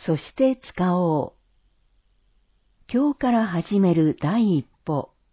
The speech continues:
住宅や社屋などへの太陽光発電設備や蓄電池の導入を考えてみよう。電力契約を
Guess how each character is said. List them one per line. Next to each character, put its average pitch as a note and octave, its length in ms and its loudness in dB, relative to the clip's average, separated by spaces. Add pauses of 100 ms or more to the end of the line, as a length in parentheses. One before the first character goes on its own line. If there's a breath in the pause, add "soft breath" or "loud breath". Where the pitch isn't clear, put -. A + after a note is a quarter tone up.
(960)
住 B3 260 0
宅 C#4 340 -2
や G#3+ 220 2
社 G3+ 240 0
屋 A3 240 -2
な G3 160 0
ど F#3 120 0
へ E3+ 140 4
の D#3+ 280 -2 (160)
太 G3 180 -2
陽 C#4 380 4
光 B3 280 2
発 G#3+ 340 -2
電 A3 260 0
設 G#3 360 -4
備 F#3 140 0
や E3+ 280 -2 (220)
蓄 C#4 120 -2
電 C#4+ 220 2
池 C#4 200 -4
の B3+ 120 2
導 A#3+ 340 2
入 G#3+ 260 4
を G3 220 2
考 F3+ 400 0
え F3 100 0
て F3+ 180 0
み E3 160 4
よ C#3 380 0
う。 - 40 -20 (1200)
電 G3 280 4
力 A#3+ 240 0 (100)
契 A3+ 240 0
約 G3 400 0
を F#3 240 -2